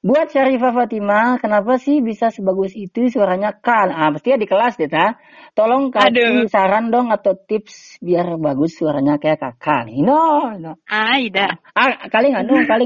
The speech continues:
Speaker 1: Fadel Muhammad Fahrizal.
Speaker 2: Oh, <laughs> astaga.
Speaker 1: Ah.
Speaker 2: Eh, suara bagus, yang penting udah sering-sering minum es aja.
Speaker 1: Oh, dan
Speaker 2: Terus
Speaker 1: jangan sering minum es dan gorengan, Ge.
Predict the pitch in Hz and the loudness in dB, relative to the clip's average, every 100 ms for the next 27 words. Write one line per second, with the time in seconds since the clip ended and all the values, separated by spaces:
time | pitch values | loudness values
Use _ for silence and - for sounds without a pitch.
0 | 220 - 196 185 220 220 220 202 196 196 | -2 0 0 2 0 0 0 2 2 0
1 | 190 - 175 170 160 147 143 160 135 _ | -2 -2 -2 -2 -4 -2 -2 -4 -6 _
2 | - 262 320 359 302 254 - 370 381 _ | -10 -2 0 2 0 -4 -4 -6 -8 _
3 | _ _ - - - 226 - 202 185 196 | _ _ -18 -14 -8 -8 -4 -4 -2 -2
4 | 190 139 135 135 131 - 147 _ _ _ | -2 -4 -4 -4 -6 -10 -18 _ _ _
5 | _ _ _ _ _ _ _ _ 226 226 | _ _ _ _ _ _ _ _ -10 -8
6 | 226 247 240 247 302 285 311 311 277 277 | -6 -2 0 0 0 -2 -2 -4 -6 -6
7 | 311 330 311 269 _ 262 277 262 254 277 | -8 -8 -8 -10 _ -8 -4 -4 -4 -6
8 | 285 247 220 - 233 - 220 190 208 233 | -6 -6 -8 -8 -8 -6 -10 -8 -10 -12
9 | - 160 160 175 175 175 165 165 175 220 | -4 0 2 2 0 0 -2 -2 -4 -10
10 | 214 175 185 220 208 226 208 185 208 214 | -6 -2 0 0 0 -2 -2 -4 -2 -2
11 | 196 180 165 165 196 233 214 | -2 0 -2 -2 -2 -2 -4